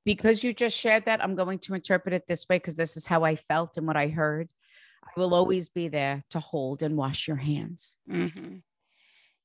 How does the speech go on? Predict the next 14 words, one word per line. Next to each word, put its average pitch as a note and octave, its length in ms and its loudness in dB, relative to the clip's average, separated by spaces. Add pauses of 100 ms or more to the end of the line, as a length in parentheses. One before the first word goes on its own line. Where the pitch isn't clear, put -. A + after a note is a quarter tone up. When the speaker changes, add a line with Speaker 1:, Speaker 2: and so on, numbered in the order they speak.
(220)
Speaker 2:
And G#3+ 100 0
my G#3+ 100 4
Speaker 1:
I F#3 80 6
Speaker 2:
grandma F3 340 2
always E3 260 -2
did D#3 160 -10
that - 200 0
too, - 380 -4 (120)
both E3 220 -6
of G3+ 100 -14
them. G3+ 300 -8
Speaker 1:
How - 460 0 (280)
interesting. F3 920 0 (220)
Speaker 2:
Mm-hmm. G3+ 720 2